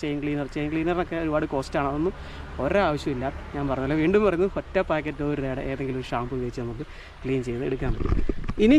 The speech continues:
ഇതെല്ലാം അപ്ലൈ ചെയ്തിട്ട് കുറച്ച് നേരം ഒന്ന് വെയിറ്റ് ചെയ്തിട്ട് ഒരു പത്ത് പതിനഞ്ച് മിനിറ്റ് ഒന്ന് വെയിറ്റ് ചെയ്തിട്ട് മാത്രം നിങ്ങൾ റൈഡ് ചെയ്ത് തുടങ്ങിയാൽ കേട്ടോ. അപ്പോൾ ചെയിനൊക്കെ ഒന്ന് സെറ്റായി നമ്മുടെ ഈ ഒരു ഡ്രൈവ് ട്രെയിനൊക്കെ ചെയിനൊക്കെ ഒന്ന് റെഡി ആയിട്ട് വരും. അപ്പോൾ അതേ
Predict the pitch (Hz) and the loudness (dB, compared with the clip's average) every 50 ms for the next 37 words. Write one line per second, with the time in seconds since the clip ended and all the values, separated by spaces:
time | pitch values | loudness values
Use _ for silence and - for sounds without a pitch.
0 | 262 - 247 247 233 226 240 269 254 240 - 240 233 226 196 233 226 - 214 208 | 8 8 6 4 4 4 2 2 2 2 2 2 4 4 4 4 2 2 2 2
1 | - 247 247 240 247 247 226 202 190 175 185 190 170 165 170 170 175 165 - - | 4 4 4 6 6 6 6 6 6 6 4 2 2 2 2 0 0 -2 0 2
2 | 185 185 190 190 185 202 180 175 - 180 175 175 165 151 143 143 - 175 165 160 | 4 4 4 4 4 4 4 4 2 2 2 4 4 4 2 2 2 2 4 4
3 | 151 156 147 139 135 - 143 139 139 139 143 139 135 131 131 135 135 139 139 131 | 4 2 2 0 0 0 0 2 2 2 2 2 2 2 2 4 4 4 4 4
4 | 123 120 123 123 120 113 107 113 117 127 - - 131 135 135 131 - - 135 135 | 2 2 0 0 0 -2 -2 -4 -6 -4 -2 0 0 2 0 0 -2 -2 -2 -2
5 | 131 - 131 - - - - 165 135 127 143 175 - - - - - - - - | 0 -2 -2 -4 -4 -2 0 2 2 2 2 0 -2 -6 -16 -16 -14 -8 -4 0
6 | 143 139 139 135 135 127 131 131 123 120 131 127 127 120 - 131 123 - - - | 0 2 2 2 0 0 -2 -2 -2 0 -2 -2 -2 -2 -4 -4 -6 -6 -4 -2
7 | 135 127 127 123 120 - 120 120 123 - - 131 139 139 139 131 123 143 135 123 | 0 0 0 0 -2 -4 -4 -4 -4 -4 -2 0 0 0 0 2 2 2 2 2
8 | 117 113 117 113 104 - - - - _ - 240 254 285 285 302 | 0 -4 -6 -6 -6 -8 -10 -12 -16 _ -6 -4 0 2 2 2